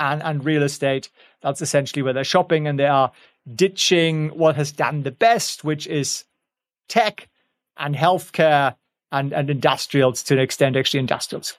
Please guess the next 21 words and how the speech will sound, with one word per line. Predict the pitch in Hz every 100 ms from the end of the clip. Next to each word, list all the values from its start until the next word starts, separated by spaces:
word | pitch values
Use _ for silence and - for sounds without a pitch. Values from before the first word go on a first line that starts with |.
| -
the | 139
numbers | 139 127 127
just | - 143
out | - 117
of, | -
are | - -
atrocious. | - - 135 - - - - - - - _ _ _ _ _ _ _ _ _ _ _ _ _ _ _ _ _ _ _ _ _ _ _ _ _ _ -
We | 202
got | 254 233
to | 220
know, | 208 170
are | 214
you | 240
wearing | 247 247 254
shorts | - 262 262 -
right | 147 143
now? | -
You | 277
know | 285
what? | 269 -
I'm | 254